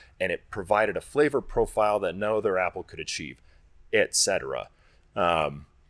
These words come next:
as I started to apply those, um, those, those mindsets, those concepts that the chefs were using to our cocktail program, I just went off the deep end.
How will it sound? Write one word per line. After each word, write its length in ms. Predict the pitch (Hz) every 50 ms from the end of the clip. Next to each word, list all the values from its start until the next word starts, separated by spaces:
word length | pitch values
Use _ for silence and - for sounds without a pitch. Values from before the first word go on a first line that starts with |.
| _ _ _ _ _ _ _ _ _ _ _ _ -
as 160 | 120 113 -
I 60 | 113 110
started 340 | - - 123 110 107 -
to 100 | - -
apply 460 | 113 - - - - 101 101 98 95 98
those, 320 | 92 95 107 98 - - 95 - -
um, 380 | 92 90 85 82 82 80 78 80
those, 240 | 82 101 95 87 -
those 160 | 80 90 85
mindsets, 640 | 87 90 92 95 104 113 110 - - 85 82 78 -
those 160 | - 90 78 -
concepts 560 | - - 113 117 110 - - 87 78 - -
that 140 | - 87 -
the 80 | 82
chefs 420 | 76 - - 131 131 123 - - -
were 100 | 90 85
using 400 | 80 76 78 78 - 82 82 82 - - - - -
to 160 | - - 104
our 100 | 85 78
cocktail 480 | - - 107 101 - - - 98 80 -
program, 640 | - - 85 80 78 - 82 82 80 78 78 73 _ _ _ _ _ _ _ - 76 -
I 120 | 92 92 92
just 260 | 90 95 - - -
went 160 | 90 92 85
off 160 | 80 76 -
the 80 | - 73
deep 260 | - 87 82 76 -
end. 240 | 67 65 67 69 -